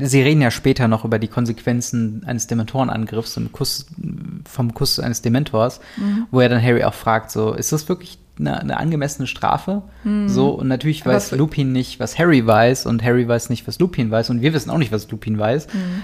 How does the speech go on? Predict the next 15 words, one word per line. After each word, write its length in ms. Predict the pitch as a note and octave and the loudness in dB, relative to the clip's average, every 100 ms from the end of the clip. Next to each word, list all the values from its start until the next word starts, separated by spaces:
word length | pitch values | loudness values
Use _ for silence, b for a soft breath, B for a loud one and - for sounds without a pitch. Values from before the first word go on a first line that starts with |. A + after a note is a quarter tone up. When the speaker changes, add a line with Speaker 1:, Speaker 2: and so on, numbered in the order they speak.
| - - | -10 0
Speaker 1:
Ähm, 520 | A#2+ B2 B2 B2 - - | 4 6 4 0 -2 -2
aber 160 | C3 B2 | 0 2
selbst, 260 | D#3+ E3 | 2 2
dass 120 | D#3 | 0
er 80 | C#3+ | 0
das 160 | C#3+ - | 0 0
so 80 | C#3 | 0
in 80 | |
Erwägung 340 | B2+ C3+ D#3 D3 | 0 0 0 -2
zieht 220 | - D3+ | -6 -6
und 100 | B2+ | -2
sagt 220 | B2 - | -4 -6
so, 100 | - | -6
Hm, 360 | C3 E3+ F3+ - | -4 -2 -4 -4
selbst 560 | B2+ D3+ D#3+ - - | 0 0 0 -6 -10